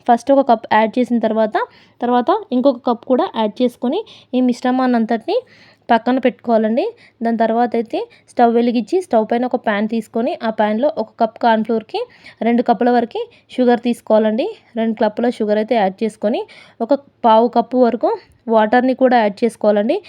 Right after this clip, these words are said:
పావు కప్పు వాటర్‌ని యాడ్ చేసుకున్న తర్వాత షుగర్ అంతా బాగా కరిగే వరకు అయితే కలుపుకోవాలండి. పాకం ఏం రావాలని లేదండి. షుగర్ అంతా పర్ఫెక్ట్‌గా,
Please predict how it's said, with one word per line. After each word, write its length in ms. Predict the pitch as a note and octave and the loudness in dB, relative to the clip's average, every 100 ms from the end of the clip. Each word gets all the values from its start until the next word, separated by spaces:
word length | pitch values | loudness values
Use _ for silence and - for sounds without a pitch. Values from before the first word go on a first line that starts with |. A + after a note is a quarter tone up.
| - - - | -20 -20 -2
పావు 200 | A#3 A#3 | 2 2
కప్పు 260 | A3+ G#3+ | 2 0
వాటర్‌ని 420 | C4+ A3 A3 B3+ A#3 | 4 4 4 0 -2
యాడ్ 200 | G#3 G3+ | -2 -2
చేసుకున్న 340 | B3 - A#3+ | -4 -2 -4
తర్వాత 340 | A3+ G#3+ G#3+ C#4 F#4+ - - - | -2 -2 -2 -2 -6 -10 -20 -4
షుగర్ 260 | C4 B3 | 2 2
అంతా 260 | B3+ A#3+ C#4 F#4 - | 2 0 0 -4 -6
బాగా 320 | G#3+ G#3+ A3 D#4 | 0 0 0 -2
కరిగే 360 | D#4 G#3+ A3 B3+ | 0 0 2 2
వరకు 240 | A3+ A#3 | 2 0
అయితే 160 | A3 C4 | 0 0
కలుపుకోవాలండి. 720 | C4 G#3 G3 - A3+ A3 A3 F4+ - - - - | 2 0 0 -2 0 2 0 -4 -6 -20 -20 0
పాకం 360 | A#3+ A#3+ C#4+ C#4+ | 2 2 0 -2
ఏం 180 | A3 A#3 | 0 0
రావాలని 500 | A#3+ G#3 G3+ A3+ A#3+ | 2 4 4 4 2
లేదండి. 420 | A3 G#3+ G#3 A3 D4+ | 0 2 2 0 -2
షుగర్ 300 | C4+ A#3+ A#3+ | -2 0 0
అంతా 260 | A#3 A3+ | 0 0
పర్ఫెక్ట్‌గా, 640 | D4 A#3 G#3+ A#3 - A3+ | 0 0 -2 -6 -8 -4